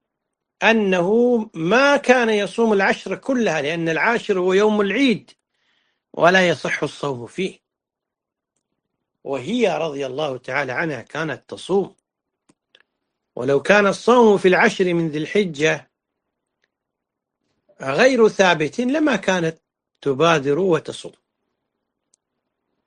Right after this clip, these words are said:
وإذا صام الإنسان وبدأ بالصوم في هذه العشر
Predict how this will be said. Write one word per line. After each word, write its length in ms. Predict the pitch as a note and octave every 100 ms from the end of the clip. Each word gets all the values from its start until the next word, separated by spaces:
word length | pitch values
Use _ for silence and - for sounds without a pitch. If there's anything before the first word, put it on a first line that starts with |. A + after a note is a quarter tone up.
| _ _ _ _ _ _ _ _ _ _ _ _ _ _ _ _ _ _ _ _ _ _ _ _
وإذا 420 | - D3 E3+ D3+
صام 360 | C3+ F#3 G3+ F#3
الإنسان 760 | D3+ C#3 B2+ F3+ E3+ E3 A3+ A#3+ _ _ _ _ _ _ _ _ _ _ _ _ _ _ _ _ _
وبدأ 480 | A#2+ E3 G3+ F#3 E3+
بالصوم 560 | D3+ - F#3+ G3+ F3
في 180 | C#3+ D#3
هذه 280 | D#3 F3+ D#3
العشر 560 | E3 D#3 G3+ A3 A3